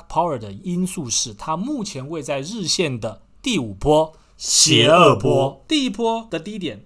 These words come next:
Speaker 1: 二零二一年五月十一号的十八点四七，涨到二零二一年的五月十一号的高点二十三点七三，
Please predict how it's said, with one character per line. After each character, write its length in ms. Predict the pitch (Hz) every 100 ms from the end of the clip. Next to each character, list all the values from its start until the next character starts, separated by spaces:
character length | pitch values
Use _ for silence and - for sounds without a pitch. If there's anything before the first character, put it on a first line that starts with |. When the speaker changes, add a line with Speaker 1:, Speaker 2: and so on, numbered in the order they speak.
| -
Speaker 1:
二 260 | 294 294
零 260 | 185 151 160
二 200 | 220 180
一 80 | 180
年 180 | 139 147
五 180 | 139 131
月 160 | 202 160
十 260 | - 156
一 60 | 160
号 160 | 165
的 120 | 135 123
十 180 | -
八 220 | 170 185 196
点 220 | 131 98
四 320 | - - 208
七， 320 | 143 - 165
涨 360 | 165 175 117 98 107
到 300 | 180 - _ _ _
二 240 | - 277 196
零 240 | 151 151
二 220 | 208 175
一 40 | 165
年 180 | 143 120
的 120 | 135
五 180 | 147 131
月 180 | 196 170
十 300 | - - 160
一 80 | 175
号 100 | 147
的 80 |
高 240 | 127 139 135
点 220 | 113 101 _
二 200 | - 214
十 200 | 143 -
三 320 | 123 - 143 135
点 180 | 95
七 260 | 95 - 117
三， 280 | 110 107